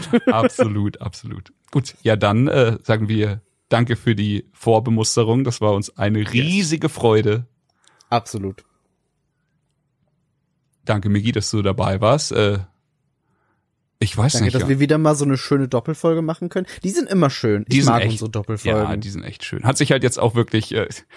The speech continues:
Speaker 1: kann man ja sagen, wie wir uns freudig in WhatsApp angeschrieben haben. „Du, hast du auch grad eine Mail von denen be-“ „Ja.“ <laughs> „Fuck, ja, okay, Doppelfolge,
Speaker 2: Let's go.
Speaker 1: ja, ja, fuck, ja.“ <laughs> Na, ist immer schön.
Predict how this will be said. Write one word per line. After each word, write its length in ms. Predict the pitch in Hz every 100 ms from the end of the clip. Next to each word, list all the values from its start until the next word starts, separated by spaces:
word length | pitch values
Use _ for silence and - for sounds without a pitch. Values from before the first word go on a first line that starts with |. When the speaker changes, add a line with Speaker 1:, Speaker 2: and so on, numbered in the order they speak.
| - -
Speaker 1:
kann 140 | 117
man 80 | 123
ja 80 | 113
sagen, 320 | 120 113 110
wie 140 | 113
wir 320 | 110 113 80 - _ -
uns 300 | 127 - - -
freudig 520 | - - 147 165 165
in 80 | 139
WhatsApp 320 | 139 139 139
angeschrieben 580 | 139 143 - 139 131 131
haben. 340 | 120 143 - _ -
„Du, 180 | 165
hast 140 | 180 -
du 60 |
auch 160 | 196 -
grad 140 | 214
eine 100 | 208
Mail 180 | 208 208
von 180 | 208 196
denen 160 | 208 202
be-“ 100 | -
„Ja.“ 420 | 156 160 208 - _ -
<laughs> 320 | - - 185 -
„Fuck, 300 | - 220 -
ja, 260 | 311 392 262
okay, 280 | 233 147 330
Doppelfolge, 600 | 156 - 226 180 175 190
Speaker 2:
Let's 80 | 277
go. 300 | 349 226 196
Speaker 1:
ja, 300 | 156 170 233 -
ja, 180 | - 226
fuck, 320 | 240 220 262
ja.“ 360 | 170 - 95 - _ -
<laughs> 160 | - - 190 202 254 - - -
Na, 120 | 113 110
ist 180 | 101
immer 160 | 113 104
schön. 280 | - -